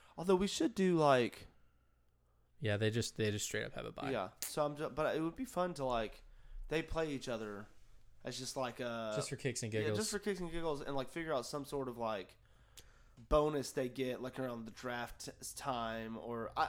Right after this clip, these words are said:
Speaker 1: I don't know. I, I'm speaking merely
Speaker 2: You have to pie someone in the face.
Speaker 1: Maybe.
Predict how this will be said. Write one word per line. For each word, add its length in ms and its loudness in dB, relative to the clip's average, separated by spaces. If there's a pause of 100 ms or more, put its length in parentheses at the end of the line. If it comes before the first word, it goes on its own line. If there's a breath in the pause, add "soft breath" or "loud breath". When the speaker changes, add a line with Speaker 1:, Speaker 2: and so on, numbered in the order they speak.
(100)
Speaker 1:
I 80 10
don't 100 6
know. 180 0
I, 180 4 (120)
I'm 220 -2
speaking 840 -4
merely 300 4
Speaker 2:
You 60 2
have 100 0
to 80 0
pie 380 12
someone 280 -2
in 80 -4
the 80 -2
face. 640 -8
Speaker 1:
Maybe. 460 -6